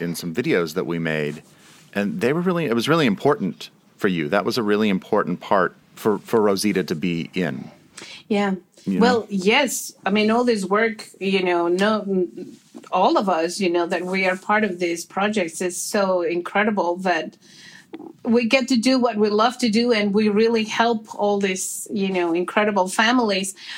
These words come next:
Speaker 2: For me, it was interesting because when they asked me,
Speaker 1: Mm-hmm.
Speaker 2: you know, when they told me that I was gonna do, that Rosita dad was going to be in a wheelchair, and I read the
Speaker 1: Mm-hmm.
Speaker 2: script, um,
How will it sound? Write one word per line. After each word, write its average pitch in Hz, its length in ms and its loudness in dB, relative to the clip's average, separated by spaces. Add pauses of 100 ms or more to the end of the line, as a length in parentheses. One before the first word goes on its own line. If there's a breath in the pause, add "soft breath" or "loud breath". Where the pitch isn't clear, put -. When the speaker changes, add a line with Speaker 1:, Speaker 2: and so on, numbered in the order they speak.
(120)
Speaker 2:
For 330 140 2
me, 381 120 4
it 466 140 2
was 392 180 2
interesting 359 520 2
because 233 320 0
when 254 120 4
they 254 140 4
asked 285 280 2
me, 285 280 2
Speaker 1:
Mm-hmm. 208 260 0
Speaker 2:
you 269 140 4
know, 240 140 2
when 226 180 2
they 226 140 4
told 277 200 2
me 294 80 2
that 247 140 2
I 220 80 4
was 214 180 2
gonna 214 260 2
do, 202 540 2 (300 loud breath)
that 196 160 2
Rosita 214 440 0
dad 190 380 2
was 180 220 -2
going 175 320 0 (120)
to 170 220 0
be 175 200 0
in 165 120 2
a 156 60 -2
wheelchair, 196 840 -2 (380 loud breath)
and 214 140 4
I 220 120 4
read 240 280 2
the 247 60 2
Speaker 1:
Mm-hmm. - 260 -4
Speaker 2:
script, - 540 0 (680 loud breath)
um, 226 220 4